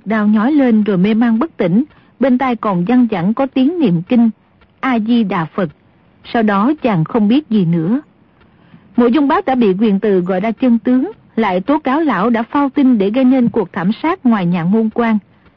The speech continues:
Lão biết rằng chẳng những cha con họ Tiêu phải hạ sát mình mới cam tâm, mà quần hào Trung Nguyên cũng chẳng chịu dung tha mình, liền phi thân chạy vào chùa Thiếu Lâm. Trong chùa Thiếu Lâm phòng diện rất nhiều, nhưng lão đã thuộc hết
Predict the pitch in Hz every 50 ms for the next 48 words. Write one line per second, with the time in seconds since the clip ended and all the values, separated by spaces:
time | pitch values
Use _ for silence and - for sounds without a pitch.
0 | _ _ _ _ - 226 233 294 415 - - 269 233 214 196 - 214 220 277 302
1 | 254 202 247 294 - 294 277 - 269 262 254 247 226 233 185 175 175 - 269 269
2 | 269 254 - - 247 254 240 208 165 170 - - 311 339 - - 240 220 180 170
3 | 208 262 - - 262 254 254 247 - 262 247 247 226 - _ _ _ _ _ _
4 | _ - 240 226 202 254 233 208 208 226 214 196 185 - 302 294 285 285 294 285
5 | 285 262 - 214 190 226 294 - - 180 247 302 - 214 175 170 190 254 226 226
6 | - 254 233 233 226 214 202 185 165 - _ _ _ _ _ _ _ - 233 254
7 | 240 226 - - 320 302 - 311 311 302 285 - - 196 175 185 196 220 185 -
8 | - 214 196 175 - - 269 302 285 262 226 220 - _ _ _ _ - _ _
9 | _ _ _ _ _ _ - 330 330 302 - 269 214 185 - 277 302 302 285 247
10 | 247 233 - 262 226 185 175 170 190 175 175 190 202 339 381 - 285 247 233 214
11 | 185 165 - _ _ - _ _ - 277 320 311 277 202 175 247 269 240 208 226
12 | - - 240 185 175 - 262 320 -